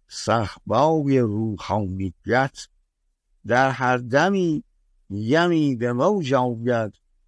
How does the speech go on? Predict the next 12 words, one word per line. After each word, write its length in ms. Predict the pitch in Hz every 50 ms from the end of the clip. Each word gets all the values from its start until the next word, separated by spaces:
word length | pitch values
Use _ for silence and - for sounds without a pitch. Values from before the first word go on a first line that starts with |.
| _ _ -
و 140 | 107 120
در 240 | 113 135 131 131 127
هر 380 | 117 - - 120 123 127 120 113 _ _ _ _ _ _ _
نفسی 920 | - 101 110 120 123 123 - - 131 170 170 - - 151 147 139 131 131 127 _ _ _ _ _ _ _ _ _ 170
بشارتی 1000 | 123 127 131 - - 120 123 131 127 117 104 107 123 143 160 156 - 175 156 147
در 280 | 123 107 135 156 175 170
رسد. 440 | 143 113 104 87 - - - - _ _ _ _ _ _ _ _ _ _ _ _ _ _ _ _ _ _ _ _ -
الطاف 920 | 120 127 131 135 131 127 123 - - 143 170 185 190 190 170 156 - 143
جوان 800 | 117 113 113 120 123 120 127 127 123 123 123 123 120 120 120 120
مبارک 840 | 120 113 113 110 113 113 104 101 92 87 98 110 135 151 156 - - _ _ -
احاطه 600 | 117 117 113 117 113 110 101 92 - - 143 170
نموده 720 | 175 170 160 151 143 135 127 117 110 98 101 98 92 -